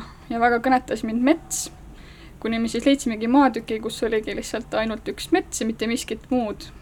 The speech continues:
Ja nüüdseks me siis oleme seal metsas oma tiny house'is elanud rohkem kui aasta aega, et seal ei ole, e, veega elektriühendust,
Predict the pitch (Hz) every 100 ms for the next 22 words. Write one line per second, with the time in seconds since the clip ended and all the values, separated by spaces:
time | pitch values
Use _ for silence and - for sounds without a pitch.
0 | - - 220 214 214 220 202 - 214 226
1 | 226 226 226 220 214 - 220 220 226 -
2 | - - - - - 240 262 262 226 233
3 | 220 220 220 262 247 247 220 226 220 226
4 | 240 226 220 226 - 226 - 233 220 240
5 | 247 - 330 349 240 240 - - - -
6 | - 220 220 226 233 220 214 208 - -
7 | - - - 220 220 220 220 214 254 285
8 | 240 202 214 240 - 233 349 302 226 220
9 | - -